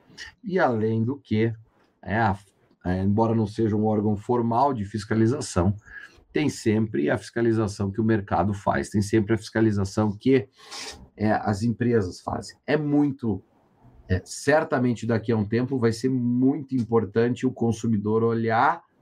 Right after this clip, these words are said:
por exemplo, e dizer, "Cara, essa empresa cuida do bem dos meus dados pessoais.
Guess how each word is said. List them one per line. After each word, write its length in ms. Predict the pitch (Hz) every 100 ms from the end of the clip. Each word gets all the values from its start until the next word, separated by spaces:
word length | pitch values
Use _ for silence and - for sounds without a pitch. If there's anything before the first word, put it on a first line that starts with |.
| _
por 100 | -
exemplo, 400 | 127 113 120 117
e 20 | 127
dizer, 280 | 113 110
"Cara, 280 | - 107 101
essa 320 | 104 127 -
empresa 400 | 120 98 113 110
cuida 300 | 107 110 104
do 140 | 101 95
bem 240 | 95 95
dos 100 | 87
meus 220 | 92 90
dados 240 | 85 - -
pessoais. 520 | - - - 107